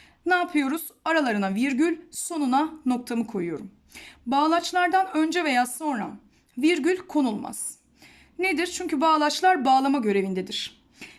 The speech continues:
Tekrarlı bağlaçlar da buna dahildir. Ya, ya, hem, hem, ne, ne gibi tekrarlı bağlaçlarım.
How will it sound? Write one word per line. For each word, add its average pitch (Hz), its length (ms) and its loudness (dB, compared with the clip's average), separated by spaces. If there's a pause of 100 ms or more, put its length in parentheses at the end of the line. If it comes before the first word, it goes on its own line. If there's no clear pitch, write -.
Tekrarlı 349 500 2
bağlaçlar 294 540 2
da 220 100 0
buna 202 200 -2
dahildir. 285 680 2 (240)
Ya, 302 240 2
ya, 277 440 2
hem, 320 240 0
hem, 285 420 2
ne, 320 280 4
ne 311 140 4
gibi 254 500 0
tekrarlı 262 500 0
bağlaçlarım. 226 640 0